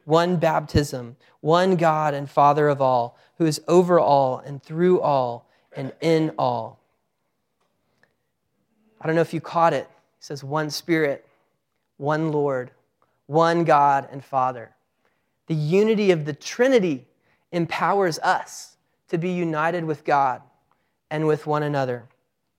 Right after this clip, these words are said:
So in this sea of denominations and expressions of Christianity, just think about the beauty and simpl-, simplicity of all this.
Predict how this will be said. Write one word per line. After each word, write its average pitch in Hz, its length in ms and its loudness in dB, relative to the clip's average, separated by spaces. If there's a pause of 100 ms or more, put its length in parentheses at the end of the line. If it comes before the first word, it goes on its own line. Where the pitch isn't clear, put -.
(400)
So 185 200 2
in 190 120 4
this 180 200 0
sea 196 360 0
of 156 160 0
denominations 165 1040 2
and 156 80 -4
expressions 156 680 -2
of 151 120 -12
Christianity, 156 800 -4 (340)
just 220 300 -10
think 247 180 -4
about 233 240 0
the 175 80 -2
beauty 180 520 -2
and 160 100 -2
simpl-, - 420 -12
simplicity 180 680 -2
of 151 80 -2
all 143 160 2
this. - 440 -14